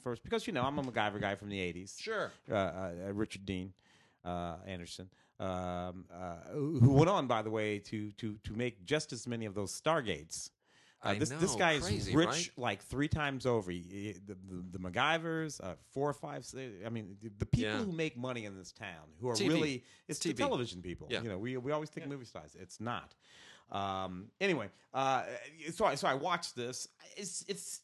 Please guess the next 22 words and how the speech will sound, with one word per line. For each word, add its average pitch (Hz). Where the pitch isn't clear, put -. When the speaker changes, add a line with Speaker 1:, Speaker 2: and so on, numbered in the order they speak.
Speaker 1:
it's, -
it's 208
more 262
like 311
the 139
A-Team 123
than 107
MacGyver, 104
uh, 92
was, 98
you 110
know, 90
on, 98
on, 95
on 92
television. 214
Uh, -
uh, 131
y-, 123
y-, 110
y-, 113
the, 113